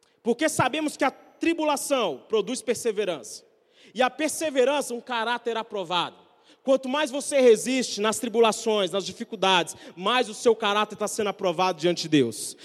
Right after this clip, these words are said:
Porque Deus deve olhar lá do céu, eu imagino ele, ele olha lá pra aquela, pra Janara e fala assim, "Olha lá como ela é resistente. Olha lá como ela tá se parecendo com o meu filho, que veio até a terra,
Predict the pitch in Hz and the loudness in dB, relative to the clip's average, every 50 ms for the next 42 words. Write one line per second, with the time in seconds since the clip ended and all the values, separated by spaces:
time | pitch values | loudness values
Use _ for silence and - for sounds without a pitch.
0 | 381 330 - 226 214 - 254 220 269 277 269 185 269 269 247 269 262 240 247 247 | -14 -6 -2 -2 4 4 4 6 6 6 6 6 2 4 6 4 6 6 6 4
1 | 262 269 269 220 214 - - 247 240 226 214 214 226 240 233 220 196 156 226 240 | 4 2 0 0 -4 -4 -2 0 2 4 4 4 4 4 2 -2 0 -2 -2 0
2 | 233 226 220 233 - 226 220 226 220 220 220 226 208 208 220 220 - 233 208 - | 2 2 2 0 2 0 2 4 4 4 4 4 4 4 2 0 0 -2 -4 -2
3 | - 220 220 214 185 - - - - - 214 214 214 214 220 208 196 208 220 220 | -2 -2 0 0 0 -2 -6 -14 -4 0 0 0 2 2 2 2 4 2 2 2
4 | 208 - 220 208 202 - - 220 233 240 226 220 214 214 214 214 208 208 208 202 | 0 -2 -2 -4 -4 -2 -4 -2 0 0 0 0 0 -2 -2 -2 0 0 0 0
5 | 180 190 190 156 160 - - - 175 147 117 - - - - - _ _ _ _ | 0 0 -2 -2 -4 -10 -8 -8 -8 -10 -8 -10 -10 -12 -12 -12 _ _ _ _
6 | _ _ _ _ _ _ _ _ - - - 254 277 277 262 247 247 254 247 - | _ _ _ _ _ _ _ _ -14 -4 0 4 4 6 6 4 4 2 0 0
7 | 240 240 247 240 226 233 240 - - 247 - 247 233 226 214 - - 233 240 233 | 0 0 2 0 0 -2 -4 -6 -6 -6 -2 0 0 2 2 2 0 0 0 0
8 | - 247 226 220 214 208 - - 233 226 196 151 117 - - _ _ _ _ - | -2 4 6 6 6 4 2 -4 -2 -2 -2 -4 -6 -10 -12 _ _ _ _ -20
9 | - _ - - 262 226 160 262 269 277 262 247 - 254 247 208 - - 233 226 | -20 _ 0 2 2 4 8 8 8 8 8 4 2 2 0 0 0 0 2 4
10 | 233 214 170 143 113 104 | 4 2 2 -2 -8 -16